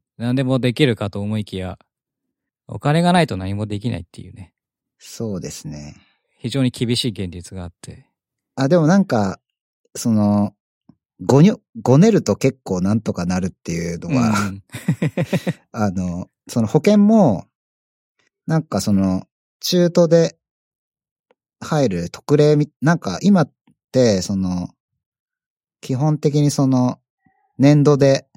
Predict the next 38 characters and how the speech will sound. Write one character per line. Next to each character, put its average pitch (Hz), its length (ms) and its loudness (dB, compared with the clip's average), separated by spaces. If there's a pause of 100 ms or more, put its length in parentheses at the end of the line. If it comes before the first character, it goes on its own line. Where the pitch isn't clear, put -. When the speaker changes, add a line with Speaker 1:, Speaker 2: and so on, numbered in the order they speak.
(160)
Speaker 2:
保 113 100 -16
険 135 140 2
に 131 120 4
入 131 240 2
る 90 280 -4 (1040)
仕 - 180 -16
組 98 160 -2
み 92 320 -2 (800)
じ 101 100 -8
ゃ 98 40 -2
な 90 60 -2
い - 40 -4
で - 20 -6
す - 120 -12
か。 85 280 -12 (800)
で、 113 140 -2
途 127 180 -4
中 175 180 2
で 123 60 2
入 151 260 2
れ 156 120 2
な 135 100 4
い 123 60 4
み 127 80 2
た 87 120 -2
い 87 60 -4
な 85 80 -4
ん 78 60 -8
で - 40 -12
す - 120 -12
よ。 92 180 -6 (240)
Speaker 1:
う 139 60 -2
ん - 0 -
う 120 40 0
ん。 101 280 -8 (500)
Speaker 2:
で、 113 200 -2
引 107 220 -8
っ - 40 -20